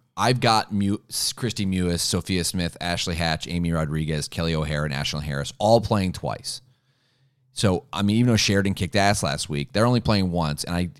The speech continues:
I don't, who knows if Ashlyn Harris, if they're, that's the frustrating part. Like, you could put her in your lineup. Um,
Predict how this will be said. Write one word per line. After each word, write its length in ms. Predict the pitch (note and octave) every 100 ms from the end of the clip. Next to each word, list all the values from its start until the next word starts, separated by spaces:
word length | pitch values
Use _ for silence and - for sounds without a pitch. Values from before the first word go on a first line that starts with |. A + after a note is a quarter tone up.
| - -
I 60 |
don't, 120 | G2 G2+
who 120 | A#2
knows 280 | B2 G#2+ F#2
if 140 | F2+ -
Ashlyn 360 | F#2+ F#2 G2
Harris, 300 | F2+ F#2 F#2+
if 80 | F2
they're, 140 | F#2 - - _ -
that's 200 | A2+ -
the 60 |
frustrating 520 | B2+ A#2+ G#2+ A2+ G2+
part. 200 | F2+ G2
Like, 140 | C#2+ D2+
you 80 | F#2
could 120 | F#2
put 120 | G#2
her 60 | F#2+
in 100 | F2+
your 100 | E2+
lineup. 460 | F2+ F#2+ F#2+ E2 - - _ _ _ _
Um, 480 | - D#2+ D#2 D2+ D2